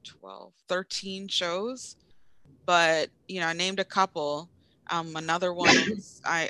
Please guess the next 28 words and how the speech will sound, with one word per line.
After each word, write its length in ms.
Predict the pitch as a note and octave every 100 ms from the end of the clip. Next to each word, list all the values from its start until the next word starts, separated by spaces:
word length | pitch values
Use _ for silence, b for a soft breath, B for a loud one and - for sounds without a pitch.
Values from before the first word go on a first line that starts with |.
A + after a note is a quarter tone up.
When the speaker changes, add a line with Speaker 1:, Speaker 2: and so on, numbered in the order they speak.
| -
Speaker 1:
I 80 | E3+
did 300 | E3 F3+ F3+
actually 440 | D3 F#3 - F3
really 320 | E3 E3+ E3
enjoy 340 | D#3+ D#3+ E3 D#3
Friday 360 | - D#3+ D#3 D3+
Night 260 | D3+ B2+
Lights 380 | D3 D3+ B2+ -
as 140 | D3+
a 60 | C#3+
series. 580 | - E3+ D#3 C#3 B2+ -
I 160 | C#3 C#3+
was 320 | D3+ - D3+ -
very, 360 | D#3+ D3+ D3
very 280 | D3 C#3 B2+
happy 580 | D3+ C#3+ C3+ C3 A#2+ C#3+ _ _ _ _
with 420 | D#3 D#3 C#3 - -
the 80 | E3
way 200 | D#3 D#3+
it 80 | C3+
was 200 | D3+ -
written 500 | F#3 - D#3 D3+ D3+
and 160 | C#3+
acted 460 | C#3 C#3+ - D3+ C#3+
and 100 | C#3+
all 220 | C3+ C#3
of 100 | C#3+ C#3+
that. 300 | D3 C3+